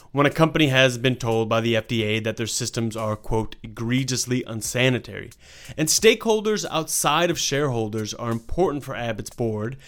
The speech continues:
because the U S government actually buys a lot of Abbott's products. Abbott is part of what's called the Special Supplemental Nutritional Program for Women, Infants, and Children, or W I C,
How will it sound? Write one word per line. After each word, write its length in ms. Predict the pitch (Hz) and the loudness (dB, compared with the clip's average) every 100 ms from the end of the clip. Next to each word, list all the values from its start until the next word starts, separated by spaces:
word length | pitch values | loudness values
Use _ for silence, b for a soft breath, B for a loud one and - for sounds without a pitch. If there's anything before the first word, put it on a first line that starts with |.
| B B | B B
because 460 | - 143 151 147 - b b | 0 6 6 6 2 b b
the 80 | - | 0
U 140 | 208 294 | 6 6
S 100 | 139 | 6
government 560 | 170 196 143 101 104 - - | 6 4 2 -2 -8 -16 -6
actually 300 | 135 139 143 | -4 -2 -2
buys 400 | 117 110 110 117 | 0 0 0 0
a 60 | 123 | -2
lot 240 | 110 107 | 0 0
of 80 | 117 | 0
Abbott's 300 | 104 98 - | -4 -8 -12
products. 560 | - 160 185 135 - - | 0 4 4 2 -6 -6
Abbott 380 | 151 190 208 - | 0 2 2 0
is 140 | 147 | -4
part 340 | - 139 135 131 | 2 6 8 6
of 160 | 117 | 2
what's 180 | 120 113 | 0 -4
called 300 | - 113 110 | -2 -2 -2
the 60 | 107 | -2
Special 760 | - - 156 156 - 165 160 B B - | -4 0 0 0 0 0 -2 B B -4
Supplemental 880 | - 170 170 160 147 139 139 143 | 2 2 2 4 4 4 2 2
Nutritional 560 | 135 120 - 175 - 151 | 2 0 -2 0 0 -2
Program 600 | 135 139 139 131 131 131 | 0 2 4 4 4 2
for 160 | 131 117 | 0 -4
Women, 400 | 107 143 151 143 | 0 4 4 0
Infants, 500 | - 123 135 113 - - | -4 -6 -4 -4 -6 -12
and 180 | 104 | -10
Children, 420 | 101 151 131 107 98 | -2 2 2 -2 -10
or 240 | 113 110 | -10 -10
W 420 | 101 123 131 123 | -6 -2 -2 -2
I 220 | 107 107 | -4 -8
C, 480 | 104 - 156 151 143 | -6 -4 0 0 -2